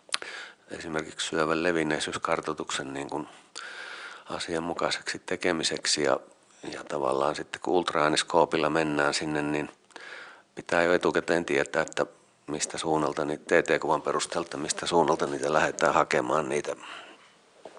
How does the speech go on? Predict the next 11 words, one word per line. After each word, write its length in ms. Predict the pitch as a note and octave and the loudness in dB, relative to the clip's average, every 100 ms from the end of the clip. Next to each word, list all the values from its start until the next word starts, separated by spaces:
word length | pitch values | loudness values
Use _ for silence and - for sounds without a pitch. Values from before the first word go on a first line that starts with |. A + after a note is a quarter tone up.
| - - - - - - | -20 -20 -20 -16 -16 -14
niitä 200 | - - | -10 -8
näytteitä. 680 | B1+ - C#2+ - - G#1 - - - - - - - - - - | -6 -4 -4 -6 -10 -8 -6 -8 -10 -12 -10 -10 -10 -12 -14 -16
Että 160 | - - | -8 -2
kyllä 200 | - F#2 | 6 6
se 160 | F2+ G2 - - - - - - - _ - | 8 4 0 -18 -18 -16 -16 -18 -20 _ 4
hyvin 320 | G#2 A2+ G2+ | 8 12 12
usein, 440 | G2 F#2+ F2+ E2+ - - - _ _ _ _ _ _ _ _ - | 10 6 6 6 2 -10 -20 _ _ _ _ _ _ _ _ -20
suurimmassa 640 | - - A#2 A2 F#2 E2+ | -12 0 6 8 8 4
osassa 200 | D#2+ D2+ | 0 -2
tapauksista 600 | - E2 - D2+ - - | 0 2 4 4 4 -2
se 200 | - D2 | -2 -4